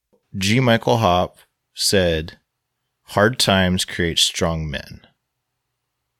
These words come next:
Strong men create good times. Good times create weak men.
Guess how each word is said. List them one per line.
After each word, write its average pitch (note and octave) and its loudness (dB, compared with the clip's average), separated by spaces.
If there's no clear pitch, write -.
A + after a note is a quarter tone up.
Strong G2 0
men E2+ -2
create D#2 -8
good G2+ 0
times. D2 -8
Good G#2 0
times F2+ 2
create D#2 -6
weak F2 -4
men. C#2+ -10